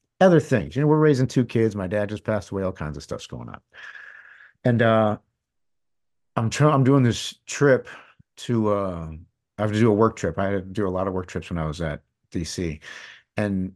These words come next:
we're going to the Port of Houston to do a, a, uh, functional exercise. It was basically, if there is a disaster in the port, how do we,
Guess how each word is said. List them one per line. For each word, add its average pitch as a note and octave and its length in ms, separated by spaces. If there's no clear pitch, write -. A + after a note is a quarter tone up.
we're G2+ 120
going A#2 300
to G#2 360
the F#2+ 80
Port C3 220
of G#2 100
Houston A2+ 540
to G#2 120
do A2 240
a, G2 380
a, G2 220
uh, D#2+ 320
functional D3+ 640
exercise. A2+ 720
It A#2+ 60
was A2+ 160
basically, B2+ 640
if D3 320
there A#2 540
is G#2 460
a G#2+ 520
disaster A#2 960
in A#2+ 100
the A2 80
port, G2 420
how B2+ 400
do A2 220
we, F#2+ 520